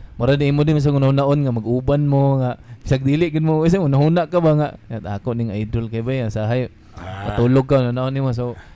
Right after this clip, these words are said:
Speaker 1: naka, naka kuan mi, naka, naka idea ko ba nga nganong i-, dapat ingana. Then naman siya nabuhat ni lugar si Teddy Manggod ang mo,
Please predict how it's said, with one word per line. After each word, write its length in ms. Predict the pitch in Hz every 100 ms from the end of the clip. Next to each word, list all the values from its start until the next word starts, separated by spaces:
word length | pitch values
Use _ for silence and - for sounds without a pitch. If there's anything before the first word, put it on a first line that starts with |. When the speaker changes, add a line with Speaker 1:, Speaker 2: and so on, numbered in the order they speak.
| -
Speaker 1:
naka, 480 | 135 160 160 156
naka 400 | 139 156 170 165
kuan 240 | 160 185 190
mi, 240 | 165 170
naka, 400 | 147 131 135 135 - - - - - -
naka 320 | 139 - 131
idea 380 | 120 131 143 156
ko 140 | 147 135
ba 160 | 117
nga 160 | 107 104 92 67 - - - - - -
nganong 280 | 123 131 131
i-, 100 | 123 - -
dapat 360 | - 127 - -
ingana. 360 | 120 117 135
Then 200 | 127 123
naman 240 | 123 139 147
siya 120 | 160
nabuhat 420 | 147 139 139 143
ni 80 | -
lugar 200 | 135 135
si 240 | 120 127 - - - -
Teddy 280 | 143 143 151
Manggod 280 | 147 139
ang 120 | 131 123
mo, 260 | 123 120